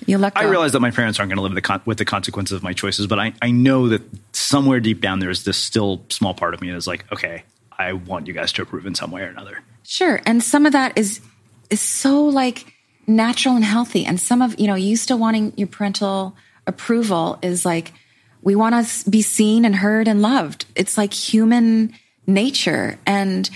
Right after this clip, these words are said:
Speaker 1: we get talked out of wanting to be seen and heard and loved. We put up with so much shit in the name of being tougher. And, you know, and we suffer without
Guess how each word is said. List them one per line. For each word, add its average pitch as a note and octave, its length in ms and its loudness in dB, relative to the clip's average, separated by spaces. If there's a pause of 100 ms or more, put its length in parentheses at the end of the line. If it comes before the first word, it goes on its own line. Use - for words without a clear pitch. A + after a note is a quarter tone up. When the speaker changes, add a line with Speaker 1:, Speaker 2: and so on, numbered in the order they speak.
(240)
Speaker 1:
we A#3+ 160 4
get D4 220 0
talked B3 420 0
out G3 180 0
of D3+ 160 -2
wanting D3+ 260 2
to D#3 60 -2
be C#3+ 120 -4
seen G#2 280 -2
and - 100 -6
heard G2+ 160 -4
and F2 120 -6
loved. - 300 -8 (340)
We A#3+ 120 4
put B3 260 0
up C4+ 260 0
with F3+ 100 2
so - 400 0
much A#3+ 200 4
shit - 580 -2 (440)
in F#3+ 120 0
the G3 80 2
name F3+ 260 2
of E3 180 -2
being E3 280 2
tougher. - 640 -4 (520)
And, F3+ 420 0 (140)
you G3 80 -2
know, F3 180 0
and E3+ 100 0
we G#3 100 2
suffer G3+ 520 0
without D#3 600 -2